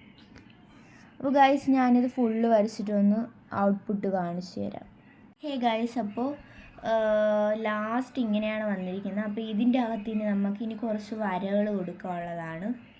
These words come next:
ഗൈസ്, ആ വര കൊടുത്തിട്ട് നമുക്കൊന്ന് കണ്ടാലോ. ഗൈസ്, അപ്പോൾ ഇതാണ് ഔട്ട്പുട്ട് വന്നിരിക്കുന്നത്. എങ്ങനെയുണ്ട് ഗൈസ്? അപ്പോൾ ഇത് നമുക്കൊന്ന്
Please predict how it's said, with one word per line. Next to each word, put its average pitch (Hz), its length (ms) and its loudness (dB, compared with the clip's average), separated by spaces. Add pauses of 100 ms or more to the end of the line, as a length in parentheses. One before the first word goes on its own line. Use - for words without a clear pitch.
(520)
ഗൈസ്, 220 420 -2
ആ 226 100 -2
വര 208 340 -2
കൊടുത്തിട്ട് 208 400 -6
നമുക്കൊന്ന് 190 520 -4
കണ്ടാലോ. 175 600 -10 (1400)
ഗൈസ്, 220 480 0
അപ്പോൾ 214 280 -2
ഇതാണ് 202 500 0 (100)
ഔട്ട്പുട്ട് 196 580 -2
വന്നിരിക്കുന്നത്. 180 720 -2
എങ്ങനെയുണ്ട് 202 580 4
ഗൈസ്? 190 460 -4 (420)
അപ്പോൾ 240 120 -4
ഇത് 254 160 0
നമുക്കൊന്ന് 226 580 -2